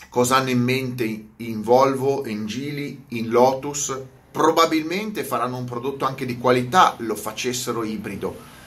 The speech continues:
però non sarebbe più una macchina di mio interesse. Quindi il rischio che la Lotus perda un sacco di utilizzatori classici a favore di nuovi utilizzatori c'è.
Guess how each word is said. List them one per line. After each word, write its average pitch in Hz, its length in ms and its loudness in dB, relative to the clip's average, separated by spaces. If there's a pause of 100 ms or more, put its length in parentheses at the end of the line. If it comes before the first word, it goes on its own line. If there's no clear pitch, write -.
(360)
però 190 580 6 (120)
non 147 320 -8
sarebbe 165 440 -2
più 160 180 -8
una 160 120 0
macchina 143 340 0
di 123 100 -4
mio 123 140 0
interesse. 123 880 -2 (420)
Quindi 151 260 -2
il 143 100 6
rischio 147 540 0
che 131 260 0
la 120 140 4
Lotus 131 760 -2 (100)
perda 135 380 2
un 120 80 -4
sacco 135 460 2
di 113 300 -8 (340)
utilizzatori 127 840 0
classici 123 760 2
a 95 80 -8
favore 123 360 -2
di 120 100 -8
nuovi 127 300 -2
utilizzatori 127 720 0
c'è. 117 400 0